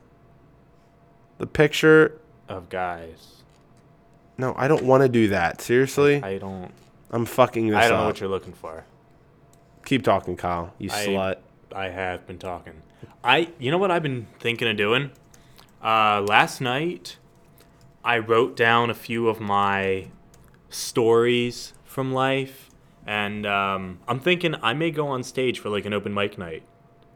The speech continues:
Speaker 2: Would you come and see that?
Speaker 1: Really?
Speaker 2: Yeah, that's what I've been thinking of doing.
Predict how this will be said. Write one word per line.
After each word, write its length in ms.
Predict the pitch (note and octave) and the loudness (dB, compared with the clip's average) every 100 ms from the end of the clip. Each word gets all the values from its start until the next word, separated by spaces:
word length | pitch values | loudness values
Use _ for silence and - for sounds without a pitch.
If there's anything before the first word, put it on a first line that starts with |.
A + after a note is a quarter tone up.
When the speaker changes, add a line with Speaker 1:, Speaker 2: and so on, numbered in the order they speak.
| _ _ - | _ _ -12
Speaker 2:
Would 140 | G#2 | -10
you 80 | G#2+ | -4
come 140 | G#2+ | -4
and 100 | G2+ | -4
see 140 | G#2+ A2+ | -6 -2
that? 340 | A#2+ A#2+ - _ _ _ _ _ _ _ _ - | -2 -2 -6 _ _ _ _ _ _ _ _ -6
Speaker 1:
Really? 340 | B2+ C3 G3+ G#3 - | 0 0 0 -4 -10
Speaker 2:
Yeah, 240 | B2 C3 A2+ - | -2 -2 -2 -6
that's 160 | A#2+ | -4
what 80 | B2 | -2
I've 60 | A2+ | -2
been 80 | A2 | -4
thinking 220 | G#2+ G2+ | -6 -4
of 80 | F#2+ | -2
doing. 280 | G#2+ G2 | -2 -4